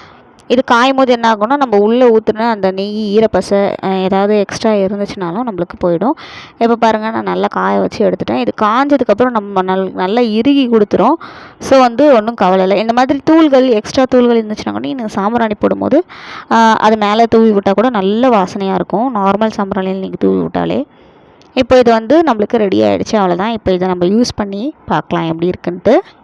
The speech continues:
இது வந்து இப்போ பாருங்க, இது வந்து நானு பத்த வச்சுக்கிறேன். ஈஸியா நம்மளுக்கு வந்து இது வந்து பத்திரும். ஆ, உங்களுக்கு சப்போஸ் நெய் வந்து ரொம்ப வந்து, ஆ, உங்களுக்கு அதிகமா செலவாகுதுன்னு நினைச்சீங்கன்னா கூட கொஞ்சம் லைட்டா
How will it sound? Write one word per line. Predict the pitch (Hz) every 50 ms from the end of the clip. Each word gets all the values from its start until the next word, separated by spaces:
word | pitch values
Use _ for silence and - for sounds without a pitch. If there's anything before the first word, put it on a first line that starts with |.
| _ _ _ _ _ _ _ _ _ 269
இது | 262 240 220 214
வந்து | 208 214 214 240 285 311 - - _ -
இப்போ | 220 220 240
பாருங்க, | 226 226 220 220 220 214
இது | 208 202 202
வந்து | 202 208 240
நானு | 254 240 214 202 208 262 302 -
பத்த | - 214 -
வச்சுக்கிறேன். | 214 214 202 - - - - 214 269 311
ஈஸியா | - - 226 262 277 - - 262 277 285 269
நம்மளுக்கு | 240 220 214 214 - 202
வந்து | 202 208 233
இது | 233 214
வந்து | 196 196 202 - 269 -
பத்திரும். | - 185 - _ - 214 202 196 220 294 415 - - - - - - - - _ -
ஆ, | 220 220 214 220 220
உங்களுக்கு | - - 240 254 254 240 262
சப்போஸ் | 254 240 254 294 302 - 254
நெய் | 233 247 294 330 320
வந்து | 269 240 247 285
ரொம்ப | 269 247 220 220 226 262 277 277
வந்து, | 240 220 208 - - -
ஆ, | - 208 202 196 202 190
உங்களுக்கு | 190 190 190 196 - 190
அதிகமா | 175 196 208 208 214
செலவாகுதுன்னு | 214 - 208 202 196 202 196 202 202 190 196
நினைச்சீங்கன்னா | 196 - - 202 269
கூட | 311 - - 311 302
கொஞ்சம் | - - 220 208 226 196 180
லைட்டா | 180 170 - - -